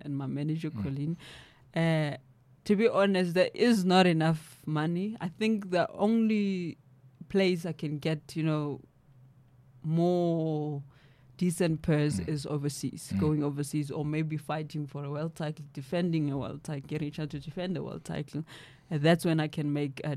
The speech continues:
Speaker 1: decent money to actually maybe start a business if I want to,
Speaker 2: Mm.
Speaker 1: or buy anything, a house, a car. That's, that's what I, I, I think that's gonna make change.
Speaker 2: The, the reason I ask
Speaker 1: Mm.
Speaker 2: this is because we've seen Banyana Banyana
Speaker 1: Yeah.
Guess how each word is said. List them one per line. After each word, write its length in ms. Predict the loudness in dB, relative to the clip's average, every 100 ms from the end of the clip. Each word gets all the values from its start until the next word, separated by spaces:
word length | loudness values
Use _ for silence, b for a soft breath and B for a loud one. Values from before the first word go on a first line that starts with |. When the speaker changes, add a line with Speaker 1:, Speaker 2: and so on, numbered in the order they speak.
| -2
Speaker 1:
decent 320 | -2 0 -2
money 340 | -2 -4 -6 -8
to 160 | -6
actually 320 | -6 -4 -6
maybe 200 | -4 -4
start 260 | -6 -2 -2
a 60 | 0
business 420 | 0 0 0 -2
if 80 | -2
I 80 |
want 240 | 0 0 -2
to, 120 | -4
Speaker 2:
Mm. 360 | -4 0 -2 -2
Speaker 1:
or 420 | -4 -2 -4 -6 b b b b b _ _ _
buy 160 | 0 2
anything, 440 | 0 -2 -2 -2 -4
a 100 | -4
house, 420 | -2 0 0 -2
a 80 | -6
car. 460 | -4 -6 -4 -8 -6
That's, 520 | -2 -2 -4 -16 -20 -20 _ _ -20 -20 -10
that's 280 | -2 -2 -2
what 140 | -6 -4
I, 240 | -4 -6 -10
I, 60 |
I 280 | -10 -8 -8 -4
think 380 | -4 -4 -12 -20 b b b b -8
that's 280 | -8 -8
gonna 220 | -4 -2 -2
make 260 | -4 -6
change. 420 | -8 -8 -8 -12 -20 _ -4
Speaker 2:
The, 120 | -4
the 180 | 0 2
reason 200 | 4 6
I 220 | 6 6
ask 160 | 6 4
Speaker 1:
Mm. 40 |
Speaker 2:
this 160 | 2 0
is 60 | 2
because 440 | 2 6 6 6 0 b b b 2
we've 120 | 4
seen 260 | 8 8 10
Banyana 340 | 8 6 6
Banyana 460 | 4 4 4 2
Speaker 1:
Yeah. 40 | 0